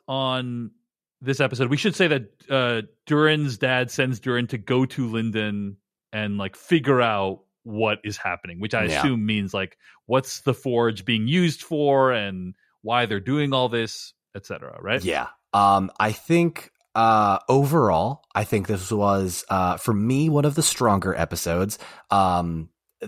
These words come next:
Speaker 2: the Numenor stuff is strong from a visual perspective. I feel as though it's kind of the, the midpoint, like, a means to an end, where we have to get Galadriel and company somewhere.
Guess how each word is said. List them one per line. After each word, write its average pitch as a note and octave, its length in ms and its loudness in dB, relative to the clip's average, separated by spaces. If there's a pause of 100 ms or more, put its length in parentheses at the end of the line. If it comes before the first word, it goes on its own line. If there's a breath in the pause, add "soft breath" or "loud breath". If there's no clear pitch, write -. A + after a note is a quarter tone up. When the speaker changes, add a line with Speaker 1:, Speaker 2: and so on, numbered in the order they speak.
Speaker 2:
the A2 380 -2
Numenor F3 460 4
stuff - 360 0
is A#2 140 0
strong D3 460 2
from A#2+ 140 -2
a F#2 80 -2
visual D3 340 2
perspective. D#3 560 0 (460 loud breath)
I G#2 180 0
feel E3+ 540 2
as D3 180 2
though D3+ 160 6
it's - 160 -2
kind A2 340 0
of A#2 240 2 (320 soft breath)
the, G#2 540 -2 (100)
the G2+ 180 -2
midpoint, A#2 840 2
like, F#2 160 -2
a F2+ 40 -2
means G#2 420 0
to A2 180 -2
an F2 180 0
end, A2+ 440 0 (420 soft breath)
where G2 340 0
we F#2+ 160 -2
have A2 280 -2
to - 100 -6
get G2 340 -2 (300)
Galadriel F#2+ 640 0
and F2+ 100 -2
company G2+ 320 -4
somewhere. C3+ 540 -2